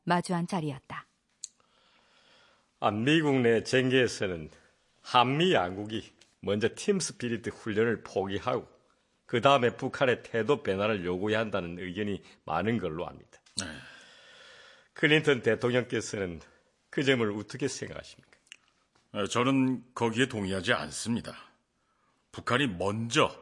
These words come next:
Speaker 3: 핵 사찰을 받아야 한다고 생각합니다.
Speaker 2: 아, 그럼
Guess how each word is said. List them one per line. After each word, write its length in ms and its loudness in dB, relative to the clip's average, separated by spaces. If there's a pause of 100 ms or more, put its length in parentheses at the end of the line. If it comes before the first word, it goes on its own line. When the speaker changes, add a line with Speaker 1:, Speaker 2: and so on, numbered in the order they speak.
(360)
Speaker 3:
핵 180 -6
사찰을 440 -2
받아야 320 -2
한다고 280 -2
생각합니다. 680 -14 (760)
Speaker 2:
아, 200 0
그럼 560 2